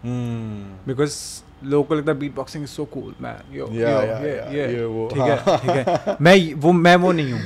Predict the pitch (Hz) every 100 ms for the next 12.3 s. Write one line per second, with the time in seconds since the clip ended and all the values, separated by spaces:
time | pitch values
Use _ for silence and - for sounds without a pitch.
0 | 170 - - 131 120 120 127 127 131 131
1 | 147 226 - - - - - - 147 151
2 | 175 143 156 139 131 113 110 117 113 -
3 | 131 120 117 107 - - 165 214 220 226
4 | 202 202 240 285 - - - 147 175 160
5 | 147 160 131 139 165 156 156 151 156 170
6 | 160 135 127 143 139 147 131 135 131 143
7 | - 160 143 135 135 127 135 131 - 117
8 | 127 123 120 120 123 117 - 120 - 139
9 | 135 131 123 123 127 123 123 - 135 117
10 | 127 135 135 131 127 127 131 123 123 123
11 | 123 123 123 180 190 240 208 226 247 185
12 | 185 208